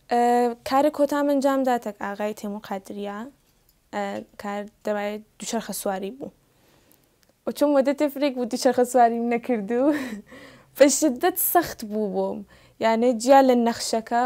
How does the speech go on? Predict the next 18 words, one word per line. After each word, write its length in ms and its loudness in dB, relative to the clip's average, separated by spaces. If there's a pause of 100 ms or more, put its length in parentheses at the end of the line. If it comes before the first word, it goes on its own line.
(100)
واقعاً 420 -6
ئەوەی 200 -6
کە 120 -4
هەر 160 -4
ڕۆژ 140 4 (100)
مەجبوور 280 -4
بووم 160 -2
دووچەرخە 300 -12
سواری 320 -4
کەم 160 -8
تا 140 -8
بێتە 360 -4
دەستم، 340 -8
تا 100 -10
ڕەوانەوە 520 -4
بمەوە. 240 -16 (480)
واقعاً 240 -12
بۆم 140 -6